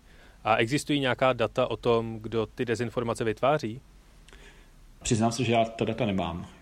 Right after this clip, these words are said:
Speaker 2: Obecně víme, že si je vytváříme sami jako občané České republiky. Eh, z části jsou nám importovány zejména z prostředí, eh,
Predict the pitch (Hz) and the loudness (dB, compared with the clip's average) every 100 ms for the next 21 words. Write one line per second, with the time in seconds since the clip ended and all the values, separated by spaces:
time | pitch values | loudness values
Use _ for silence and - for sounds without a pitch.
0 | - 117 117 - 110 92 110 110 107 - | -8 -2 0 0 -2 0 0 0 -2 -2
1 | - 107 101 101 104 101 113 110 101 98 | 2 2 2 0 0 2 0 0 0 0
2 | 131 135 110 - - - 107 104 104 - | -2 -2 -4 -4 -4 -2 -2 -2 -4 -6
3 | 113 90 95 120 156 160 - - - - | -4 -4 -2 -2 -2 -6 -8 -16 -16 -8
4 | 110 104 101 98 101 - - 101 95 110 | -2 0 2 0 -2 -2 0 0 0 -2
5 | - 107 107 107 127 117 110 107 110 101 | 0 0 0 -2 -2 -2 -2 0 2 2
6 | 101 98 104 101 95 95 98 98 98 98 | 0 0 0 0 0 0 -2 -2 -2 -4
7 | - - 101 - - 107 98 98 95 82 | -6 -6 -8 -4 -2 -2 -4 -4 -4 -4